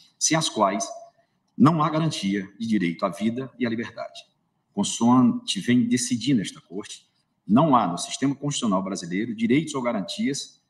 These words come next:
que se revistam de caráter absoluto,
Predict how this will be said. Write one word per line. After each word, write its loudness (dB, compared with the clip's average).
que -8
se -6
revistam -2
de -2
caráter -4
absoluto, -4